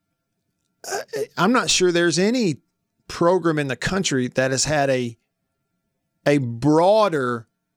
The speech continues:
transformation in one decade than Mississippi State has. Find me the others.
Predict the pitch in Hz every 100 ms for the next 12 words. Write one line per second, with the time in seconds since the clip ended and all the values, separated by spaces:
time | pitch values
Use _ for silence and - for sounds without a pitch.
0 | - 170 170 170 - 143 139 170 190 -
1 | 120 110 110 _ _ _ _ - 190 202
2 | 180 156 170 180 156 139 156 180 - 104
3 | 95 - _ _ _ _ _ 131 156 175
4 | 156 156 - 131 135 127 123 175 180 127
5 | 92 - - 147 170 151 131 135 160 117
6 | - -